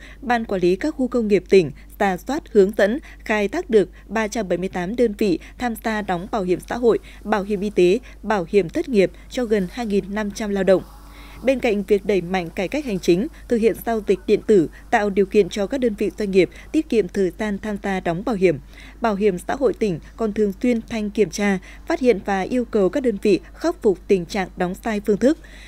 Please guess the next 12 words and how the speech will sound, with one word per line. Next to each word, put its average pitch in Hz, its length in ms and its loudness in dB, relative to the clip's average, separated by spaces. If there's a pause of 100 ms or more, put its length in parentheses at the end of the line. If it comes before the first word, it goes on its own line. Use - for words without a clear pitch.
(100)
đồng 220 200 2
thời 214 260 4
chi 254 260 -2
trả 190 320 -6 (140)
bảo 180 260 0
hiểm 180 240 4 (160)
xã - 80 -4
hội, 240 240 4 (220)
bảo 220 140 0
hiểm 208 180 0
y 214 100 -4
tế, 202 320 6